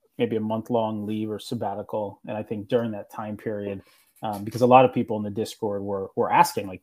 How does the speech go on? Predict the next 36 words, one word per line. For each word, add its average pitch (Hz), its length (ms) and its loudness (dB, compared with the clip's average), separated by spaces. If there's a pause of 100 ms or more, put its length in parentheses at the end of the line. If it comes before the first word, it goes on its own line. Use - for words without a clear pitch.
"Who, 135 420 4
who's 156 300 0
in 101 140 -8
charge? 143 320 0
Who's 127 160 0
running 123 260 4
the 107 80 -4
ship? - 300 4
Who's 123 160 2
making 123 300 2
decisions 110 440 -2
on 104 140 -4
how 117 140 -2
many 104 340 -4 (420)
Donovan 123 360 8
Mitchell 110 560 2
rare 117 200 4
moments 107 440 -4
we're 110 100 -6
gonna 101 160 -6
be, 101 320 -6 (300)
you 127 100 -6
know, 98 180 -8 (180)
putting 107 280 0
through 113 140 -4
the 95 80 -6
printer 104 520 -4 (100)
for 107 100 -8
the 98 60 -6
first - 360 -6
month 101 240 -2
or 101 80 -4
two 110 160 -4
of 95 80 -2
the 95 80 -6
season?" 98 460 -8